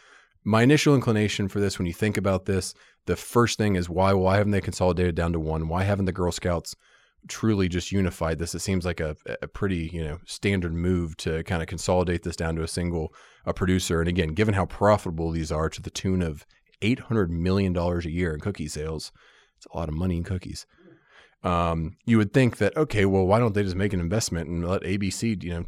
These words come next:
take the reins or get these companies to combine, whatever. They, the A B C and, uh, Little Brownie Bakers, this is all they do. They make these cookies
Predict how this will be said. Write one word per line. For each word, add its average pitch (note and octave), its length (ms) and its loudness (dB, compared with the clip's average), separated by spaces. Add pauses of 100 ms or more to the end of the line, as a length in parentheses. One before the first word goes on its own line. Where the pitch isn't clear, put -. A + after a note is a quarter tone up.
take G#2 200 -2
the G#2 80 -2
reins G2 400 0
or E2+ 220 -2
get F#2 160 -6
these F#2 140 -6
companies F#2+ 400 -2
to - 60 -10
combine, F#2 260 -4
whatever. G2 480 4
They, G2+ 140 0
the G#2+ 280 -2
A B2+ 120 4
B C#3+ 120 2
C A#2 300 2
and, F2+ 200 0
uh, F2 460 0
Little G#2 180 4
Brownie F#2+ 200 2
Bakers, F2 240 0
this C3+ 80 0
is C#3 60 2
all B2 120 6
they F2 140 0
do. D#2 160 -4
They D#2 120 -4
make G#2+ 220 -2
these G#2 140 -4
cookies F2 420 -2